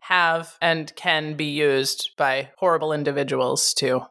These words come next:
enact awful deeds. But yeah, it doesn't surprise me that he was looking for a socialist, communist refuge because, I mean, the lines in the sand at that point, the, the seventies,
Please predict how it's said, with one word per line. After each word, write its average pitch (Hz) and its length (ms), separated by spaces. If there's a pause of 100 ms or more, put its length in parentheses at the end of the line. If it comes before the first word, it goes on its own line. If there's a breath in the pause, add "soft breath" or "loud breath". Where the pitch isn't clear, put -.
enact 135 600
awful 143 300
deeds. - 540
But 180 160
yeah, 156 120
it 156 80
doesn't 220 260
surprise 175 360
me 156 140
that 147 160
he 170 160
was 156 160
looking 156 320
for 143 180
a 135 80
socialist, 143 640
communist 143 880
refuge 147 640
because, 135 560
I 226 60
mean, 240 120
the 233 100
lines 240 320
in 214 100
the 196 80
sand 170 480
at 170 160
that 156 200
point, 165 300
the, 170 80
the 165 260
seventies, 156 760